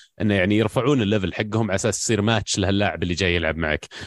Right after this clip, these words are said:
فيعني ما يحتمل الموضوع لجامي يلعب ظهير يسار يرمي ثرو في خط الكورنر هناك تسقع في العلم مو بحول اللاعب. يعني ال-، ال-، الجهد مج-، مو أكثر ع-، مو على لاعب واحد،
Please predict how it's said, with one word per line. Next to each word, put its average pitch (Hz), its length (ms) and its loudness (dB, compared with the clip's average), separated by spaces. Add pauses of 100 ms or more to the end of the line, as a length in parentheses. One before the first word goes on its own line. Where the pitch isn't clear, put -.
(120)
فيعني 113 420 2
ما 151 220 2
يحتمل 113 400 2
الموضوع 98 420 2
لجامي 95 360 0
يلعب 85 240 0
ظهير 90 200 0
يسار 87 360 0
يرمي 85 280 0
ثرو 90 380 0
في - 140 -16
خط - 220 -4
الكورنر 80 440 0
هناك 85 220 -2
تسقع - 280 -2
في 78 80 -6
العلم 85 340 0
مو 82 80 0
بحول 85 240 -2
اللاعب. 82 400 2 (380)
يعني 123 360 2
ال-، 127 220 2
ال-، 123 200 2
الجهد 120 640 0
مج-، 120 220 0
مو 127 300 2
أكثر 110 300 -2
ع-، 98 240 -2
مو 113 260 2
على 92 340 2
لاعب 87 240 0
واحد، 110 400 -2